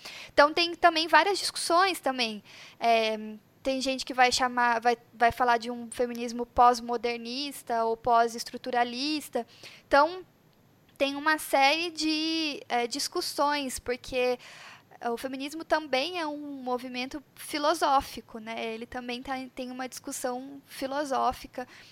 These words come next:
sociológica. Então, a gente precisa pensar numa pluralidade sempre quando a gente fala. É por isso que é muito complicado quando a gente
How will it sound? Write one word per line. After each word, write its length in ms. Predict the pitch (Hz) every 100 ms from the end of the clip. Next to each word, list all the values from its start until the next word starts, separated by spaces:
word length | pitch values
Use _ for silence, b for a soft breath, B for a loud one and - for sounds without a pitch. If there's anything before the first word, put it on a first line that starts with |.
| B -
sociológica. 1040 | 247 233 254 247 233 240 233 233 - 240 B B B
Então, 400 | - 240 - 254
a 80 | 285
gente 260 | 277 269 -
precisa 540 | 285 269 - 269 269
pensar 600 | 269 277 277 - 254 247
numa 200 | 269 285
pluralidade 1000 | 277 _ 277 302 339 339 349 277 240 226 -
sempre 400 | - 233 220 -
quando 220 | 233 233
a 60 |
gente 220 | 226 233 -
fala. 300 | 226 - - B B
É 100 | -
por 240 | - 311 311
isso 320 | 349 - 320
que 220 | - 277
é 140 | 262
muito 280 | 269 285 311
complicado 720 | - 339 359 - 277 262 214 226
quando 260 | - 233
a 80 | 240
gente 800 | 233 240 233 - 254 240 226